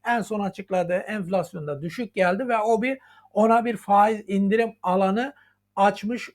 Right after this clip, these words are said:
olabilir arkadaşlar. B B V A'nın böyle bir yorumu var. Biz de katılıyoruz. Ee, kripto paralarla bir, ilgili bir, şey,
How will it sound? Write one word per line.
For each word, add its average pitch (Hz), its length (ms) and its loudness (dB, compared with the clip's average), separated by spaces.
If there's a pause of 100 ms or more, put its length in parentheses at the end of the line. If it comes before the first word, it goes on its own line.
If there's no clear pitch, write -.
olabilir 208 560 2 (140)
arkadaşlar. 190 560 -4
B 196 180 0
B 196 200 -2
V 175 100 0
A'nın 196 320 -4
böyle 175 280 0
bir 226 180 -6 (420)
yorumu 208 800 4
var. 214 360 4
Biz 196 180 -4
de 214 200 -4
katılıyoruz. 220 760 0 (480)
Ee, 208 340 2 (100)
kripto 269 400 0
paralarla 170 640 2
bir, - 120 -14
ilgili 175 360 -8
bir, 175 60 -8
şey, 208 220 -16